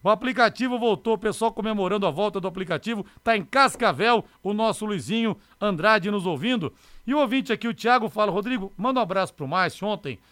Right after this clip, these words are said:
Fala que eu vi o Márcio na pizzaria, mas ele tava com a família dele, não quis incomodar. Sou muito fã dele."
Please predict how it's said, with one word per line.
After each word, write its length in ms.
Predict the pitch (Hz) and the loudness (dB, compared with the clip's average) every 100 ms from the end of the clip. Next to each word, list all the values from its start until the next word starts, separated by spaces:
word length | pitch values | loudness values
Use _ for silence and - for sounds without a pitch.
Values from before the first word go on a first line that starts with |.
| _ | _
Fala 220 | - 208 214 | 0 0 0
que 80 | |
eu 60 | 208 | -4
vi 60 | 196 | -4
o 60 | |
Márcio 260 | 196 190 180 | -2 -2 -4
na 60 | 175 | -8
pizzaria, 440 | 190 - 160 190 | -8 -8 -6 -4
mas 140 | 190 | -4
ele 100 | 185 | -6
tava 260 | 156 196 180 | -2 -2 -2
com 100 | 185 | -6
a 20 | |
família 300 | 165 180 165 | -6 -6 -4
dele, 240 | 156 202 - - - | -2 -4 -4 -14 -6
não 220 | 196 208 | -4 -4
quis 360 | - 214 233 175 | -6 -6 -6 -6
incomodar. 680 | 196 214 190 139 160 147 - _ | -8 -6 -6 -2 0 -2 -4 _
Sou 260 | - 226 190 | -6 -2 -2
muito 400 | 208 262 - 202 | 0 -2 -2 -6
fã 260 | - 214 | -2 -2
dele." 300 | 160 190 156 | 0 -2 -4